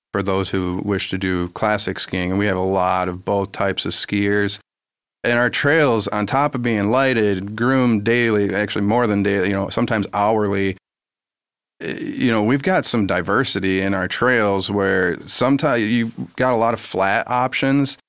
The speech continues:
where people who are novice and, and just wanna take it easy can relax and learn how to ski on flat areas. Then we've got some really challenging hills for the people who, you know, really wanna get their heart rate up and get aggressive out there.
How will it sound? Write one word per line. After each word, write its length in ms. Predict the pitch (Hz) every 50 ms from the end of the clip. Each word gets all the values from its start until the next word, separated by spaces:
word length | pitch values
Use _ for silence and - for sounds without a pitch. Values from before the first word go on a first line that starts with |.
| _ _ _ _ -
where 260 | 101 104 101 98 98
people 320 | 98 - 120 110 - 117 113
who 140 | 113 107
are 160 | 101 95 95 92
novice 600 | 95 110 117 117 120 120 123 120 117 - - -
and, 340 | 104 92 95 92 90 90 - -
and 100 | 98 92
just 200 | 107 110 - 120
wanna 180 | 110 107 92
take 240 | - - 113 107 -
it 80 | - 98
easy 400 | 104 107 110 107 113 113 113 104
can 360 | - 104 98 98 92 87 - _ _ _ _ _ _ _ _ _ _ - -
relax 560 | 104 104 98 107 110 110 107 107 101 - -
and 180 | 101 92 90 95
learn 220 | 101 104 104 104
how 140 | 101 104 101
to 60 | 87
ski 280 | - - - 107 104 101
on 140 | 98 95
flat 340 | 92 - - 95 95 101 104
areas. 400 | 110 110 113 117 117 120 117 113 - _ _ _ _ -
Then 120 | 107 107
we've 140 | 104 131 156
got 160 | 196 180 -
some 360 | - 104 90 90 90 90 92
really 360 | 95 123 127 120 110 104 95 85
challenging 640 | - - 117 110 104 98 92 87 87 87 87 87
hills 560 | 85 - 117 110 104 95 92 90 85 82 - - - _ _ _ _ _ _ _ _ _ - -
for 180 | - - 104 98
the 80 | 92
people 400 | - - 107 104 104 98 95 92
who, 360 | 98 95 95 95 92 92 95 -
you 200 | - 87 104 98
know, 140 | 92 92 92
really 300 | 92 95 101 104 101 101
wanna 180 | 98 101 95 95
get 120 | 92 92
their 100 | - -
heart 240 | 101 120 120 113 80
rate 280 | 101 104 101 98 98
up 360 | 98 95 98 95 98 90 - 92
and 200 | 90 90 90 92
get 160 | 98 98 90
aggressive 480 | 87 82 95 98 95 95 - 80 78
out 200 | 76 71 67 -
there. 300 | - 82 76 76 87 101